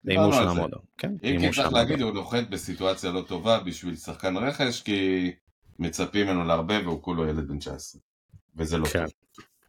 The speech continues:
Speaker 1: כן. סופר ליג ענינו, מצב כלכלי ענינו,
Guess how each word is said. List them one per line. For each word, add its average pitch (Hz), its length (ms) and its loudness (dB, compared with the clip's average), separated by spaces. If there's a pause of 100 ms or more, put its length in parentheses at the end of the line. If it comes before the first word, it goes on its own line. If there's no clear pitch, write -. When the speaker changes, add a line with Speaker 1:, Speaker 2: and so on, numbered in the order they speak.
(120)
Speaker 1:
כן. - 140 -2 (840)
סופר 104 320 0
ליג 92 200 0
ענינו, 131 680 4 (2250)
מצב 101 220 0
כלכלי 95 420 0
ענינו, 127 600 4